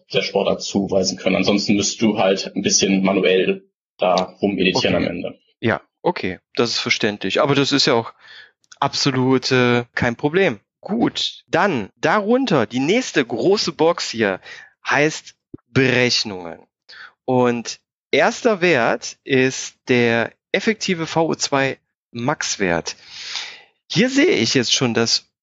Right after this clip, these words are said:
Speaker 2: euer Wert viel genauer ist als, äh, der Wert in meiner Garmin. Garmin sagt nämlich da irgendwas um zweiundvierzig.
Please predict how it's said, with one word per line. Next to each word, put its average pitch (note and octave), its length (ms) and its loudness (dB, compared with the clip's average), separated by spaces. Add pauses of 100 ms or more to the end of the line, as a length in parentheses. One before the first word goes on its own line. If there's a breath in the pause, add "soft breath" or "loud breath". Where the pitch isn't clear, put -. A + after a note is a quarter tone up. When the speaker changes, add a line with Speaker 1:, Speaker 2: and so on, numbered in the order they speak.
Speaker 2:
euer D#3+ 400 2
Wert F2 480 -4
viel - 380 0
genauer F#3+ 480 0
ist D3 460 -2
als, A2+ 520 -2
äh, A2+ 180 -2
der G#2+ 200 -2
Wert A#2+ 200 0
in A#2 140 -4
meiner G#2 260 0
Garmin. E3+ 580 0
Garmin C3+ 340 0
sagt B2 280 -2
nämlich A#2+ 220 0
da A#2 120 0
irgendwas A#2 460 0 (540 loud breath)
um A#2 160 -4
zweiundvierzig. D#3+ 960 0